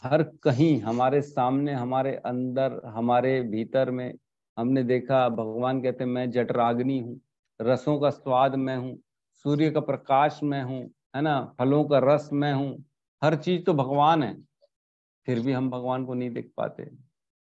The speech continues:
लोग claim करते, "कहाँ है भगवान, दिखा तो दो हमको, हम देखें तब तो believe करेंगे, बिना देखी हुई चीजों पे हम believe नहीं करते।"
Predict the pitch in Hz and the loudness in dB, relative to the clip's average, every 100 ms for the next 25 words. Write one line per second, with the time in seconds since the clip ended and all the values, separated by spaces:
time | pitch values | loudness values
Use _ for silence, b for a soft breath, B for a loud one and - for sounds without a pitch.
0 | - 107 120 120 135 147 147 143 165 165 | -8 -2 -2 0 2 2 2 0 -2 -2
1 | 139 123 185 185 196 156 143 151 165 151 | -4 0 2 4 4 2 0 2 2 2
2 | 131 - 147 156 160 175 156 151 151 139 | -4 -4 -4 -2 -2 -2 -2 -2 -2 -2
3 | 139 131 131 165 147 143 - 165 135 131 | 0 -2 -2 0 0 0 -4 -4 -4 -4
4 | 135 147 151 151 139 135 - - 117 147 | -2 -2 -2 -2 -2 -4 -6 -6 0 4
5 | 156 147 151 160 151 151 135 143 135 131 | 4 4 0 2 2 2 0 0 0 -2
6 | 120 120 127 120 - - - - | -2 -2 -2 -2 -6 -10 -14 -18